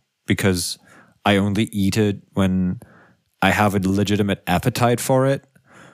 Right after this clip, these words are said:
And that doesn't happen very often anymore because I've cut it so much from my diet. Um, it would be hard, though,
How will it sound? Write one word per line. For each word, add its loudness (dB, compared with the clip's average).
And 2
that 2
doesn't 2
happen -2
very 2
often -2
anymore -2
because -2
I've -2
cut 0
it -2
so 0
much 0
from -4
my 0
diet. 0
Um, 0
it 4
would 4
be 2
hard, 0
though, -6